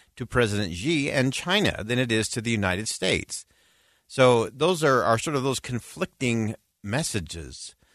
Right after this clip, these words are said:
Uh, one other message from Representative Gallagher that I thought was important. Uh, he talked about making sure that we keep our eyes on Taiwan. I think this was an interesting test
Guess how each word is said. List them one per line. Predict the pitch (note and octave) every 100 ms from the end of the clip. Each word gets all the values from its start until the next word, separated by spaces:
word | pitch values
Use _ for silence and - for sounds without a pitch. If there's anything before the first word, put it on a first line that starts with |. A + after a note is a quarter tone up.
| _
Uh, | - A2 G2+
one | E3 -
other | G3 C3+
message | B2 - A2+
from | C3 A#2
Representative | A#2+ A2+ A#2 F#2+
Gallagher | E2 A2 B2+ G#2 G2 F2+
that | G2 G2+
I |
thought | G2 A#2+
was | G2 G2
important. | F#2 - C3+ F2 E2 -
Uh, | F2+ F#2+
he | F2+ G#2+
talked | C3 B2
about | G#2+ A2 G#2+
making | G#2 A#2 A#2+
sure | F#2+ - C#3+ C#3
that | A#2+
we | G#2 A#2
keep | - C3 A#2+
our | A2+
eyes | G#2+ A2+ A#2
on | G#2
Taiwan. | - A#2+ G#2+ G#2 B2 A#2
I | C3+
think | E3
this | C#3+ -
was | C3+
an | B2+
interesting | C3 C3+ D3+ C#3 B2
test | - F3 D3 - -